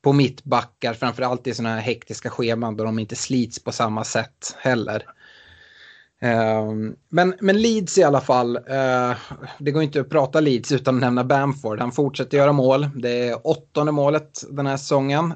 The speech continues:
och, eh, <laughs> kollar man närmare på det så kan man faktiskt se att sju stycken utav dem är gjorda på bortaplan. Jag vet inte om det rör sig om en slump, men, eh, för mig så ser han ut som en,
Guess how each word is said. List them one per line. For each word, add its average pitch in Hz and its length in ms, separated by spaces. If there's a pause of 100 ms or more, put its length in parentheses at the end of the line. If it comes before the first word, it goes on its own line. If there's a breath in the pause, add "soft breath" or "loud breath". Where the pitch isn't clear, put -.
och, - 540
eh, 123 340 (120)
<laughs> - 140
kollar 131 220
man 127 120
närmare 127 380
på 123 180
det 113 80
så - 100
kan 113 100
man 113 80
faktiskt - 280
se 117 100
att 107 120
sju 165 300
stycken 110 360
utav 110 240
dem 110 100
är 107 60
gjorda 113 320
på 113 120
bortaplan. 117 920 (240 loud breath)
Jag - 80
vet 147 260
inte 165 180
om 151 80
det 147 120
rör 139 160
sig 135 160
om 127 80
en 120 100
slump, 147 560 (120)
men, 123 440
eh, 120 400 (380 loud breath)
för 135 80
mig 151 200
så 143 120
ser 139 140
han 120 120
ut 147 160
som 190 140
en, 131 320